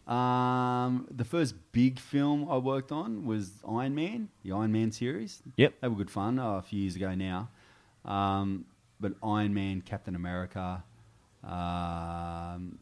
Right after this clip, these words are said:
Speaker 2: And so what, what sort of stuff are you doing in those? Like
Speaker 1: For those, for the Iron Man series, I did,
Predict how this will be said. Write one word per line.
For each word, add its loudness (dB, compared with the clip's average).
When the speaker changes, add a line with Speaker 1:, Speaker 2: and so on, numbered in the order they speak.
Speaker 2:
And 8
so 12
what, 8
what 8
sort 4
of 4
stuff 4
are 2
you 4
doing 0
in -6
those? -4
Like 4
Speaker 1:
For -4
those, 4
for -4
the 4
Iron 4
Man 4
series, -2
I 2
did, 0